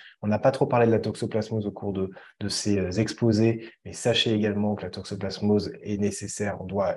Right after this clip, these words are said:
rechercher la toxoplasmose avec un risque de toxoplasmose congénitale. Et puis, la syphilis, on en a un petit peu parlé au cours des différents, euh, chapitres, mais attention, attention à la syphilis, syphilis congénitale, ça fait partie aussi des sérologies qui doivent être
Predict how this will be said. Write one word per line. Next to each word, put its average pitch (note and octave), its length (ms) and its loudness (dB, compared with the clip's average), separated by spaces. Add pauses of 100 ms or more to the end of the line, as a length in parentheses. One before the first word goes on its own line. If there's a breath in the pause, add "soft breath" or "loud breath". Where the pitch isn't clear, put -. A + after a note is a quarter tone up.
(100)
rechercher A#2 640 2
la G2+ 100 0
toxoplasmose G2+ 640 -4
avec F2+ 220 -6
un F#2+ 40 -6
risque F#2+ 280 -6
de F2 80 -8
toxoplasmose G#2+ 760 -4
congénitale. F#2 760 -4 (340 loud breath)
Et A2 100 -2
puis, A2+ 420 -2
la F#2 60 -2
syphilis, G#2 720 0 (280 loud breath)
on G2+ 80 -4
en F#2 100 0
a F#2+ 60 0
un F#2+ 140 -2
petit - 140 -10
peu - 160 0
parlé G#2 380 4
au F#2 80 2
cours F#2 240 -4
des F2 100 -4
différents, G2 560 2
euh, E2+ 60 -2
chapitres, F#2 480 -2 (280 loud breath)
mais E2+ 140 -10
attention, G#2+ 420 -2
attention G2 400 -4
à F#2 40 -4
la F2+ 80 -2
syphilis, G2+ 400 -6
syphilis F#2+ 420 -8
congénitale, F2 580 0
ça - 140 -8
fait F2 120 -8
partie - 360 -10
aussi G2 340 -4
des F#2 100 -2
sérologies F2+ 540 -4
qui G2 120 -10
doivent F2 180 -6
être E2+ 180 -8